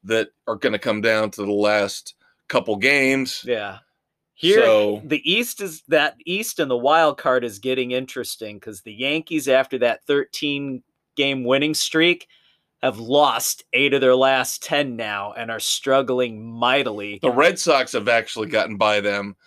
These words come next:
Speaker 2: Yeah.
Speaker 1: So now the Red Sox would host the wild card game. Toronto's charging.
Speaker 2: Toronto's making their
Speaker 1: You
Speaker 2: run
Speaker 1: mentioned
Speaker 2: right now.
Speaker 1: Seattle is coming.
Speaker 2: Seattle is right there, and who knows what the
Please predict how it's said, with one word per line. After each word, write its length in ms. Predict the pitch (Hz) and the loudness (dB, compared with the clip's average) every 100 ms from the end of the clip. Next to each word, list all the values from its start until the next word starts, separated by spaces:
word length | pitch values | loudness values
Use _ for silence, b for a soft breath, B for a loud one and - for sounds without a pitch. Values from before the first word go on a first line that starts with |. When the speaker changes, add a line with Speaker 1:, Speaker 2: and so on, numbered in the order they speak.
| b - | b -4
Speaker 2:
Yeah. 220 | 110 90 - _ | -4 -4 -10 _
Speaker 1:
So 140 | - 127 | -4 0
now 120 | 127 | 0
the 100 | 117 | 2
Red 280 | 131 156 - | 2 0 0
Sox 340 | 131 110 - | 2 2 0
would 120 | 107 | -6
host 240 | 120 110 - | -4 -6 -4
the 60 | |
wild 380 | 104 131 160 139 | 2 4 2 2
card 300 | 123 107 95 | 2 0 0
game. 360 | 98 95 101 - _ _ _ | -8 -8 -12 -16 _ _ _
Toronto's 640 | - 110 120 147 190 165 123 | -8 0 4 6 6 4 0
charging. 720 | - 123 110 104 101 113 151 _ | 0 2 2 0 -6 -10 -14 _
Speaker 2:
Toronto's 640 | - 117 127 139 156 147 143 | -18 -4 0 2 2 0 -2
making 460 | 143 143 151 139 | -2 -2 -4 -2
their 220 | 143 147 | 2 2
Speaker 1:
You 140 | 131 131 | 2 2
Speaker 2:
run 100 | 127 | 2
Speaker 1:
mentioned 120 | 123 | 4
Speaker 2:
right 160 | 123 123 | 2 2
now. 60 | 123 | 0
Speaker 1:
Seattle 720 | 135 127 139 160 147 131 127 | 0 2 2 2 2 2 0
is 100 | 107 | -2
coming. 240 | - 113 131 | -2 0 2
Speaker 2:
Seattle 400 | 147 160 156 147 | 2 2 0 -2
is 200 | 127 110 | -4 0
right 320 | 135 131 131 | 2 2 -2
there, 320 | 139 127 139 151 | -2 0 0 -2
and 100 | 139 | -4
who 160 | 151 | -6
knows 360 | 143 151 160 - | 0 2 2 0
what 160 | 143 | -6
the 100 | 139 | -6